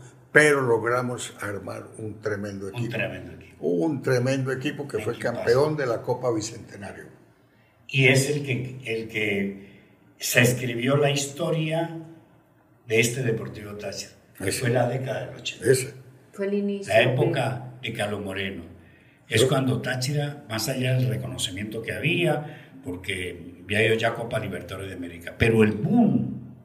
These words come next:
Speaker 2: el boom del Deportivo Táchira, como tal, nace
Speaker 1: No, eso, eso fue
Speaker 2: con
Speaker 1: tremendo. Y entonces, eh, Manolo, pues, preocupado, me preguntaba la salida del, del, de la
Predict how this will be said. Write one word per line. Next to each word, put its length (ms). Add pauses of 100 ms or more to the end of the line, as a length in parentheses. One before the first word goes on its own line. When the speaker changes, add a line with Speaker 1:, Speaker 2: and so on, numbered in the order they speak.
(380)
Speaker 2:
el 200
boom 360
del 180
Deportivo 520
Táchira, 400 (320)
como 260
tal, 240 (260)
nace 280
Speaker 1:
No, 100
eso, 240 (300)
eso 220
fue 80
Speaker 2:
con 80
Speaker 1:
tremendo. 520
Y 80
entonces, 440 (680)
eh, 200 (180)
Manolo, 480
pues, 280 (180)
preocupado, 720 (440)
me 120
preguntaba 560
la 120
salida 420
del, 260 (500)
del, 300 (200)
de 80
la 220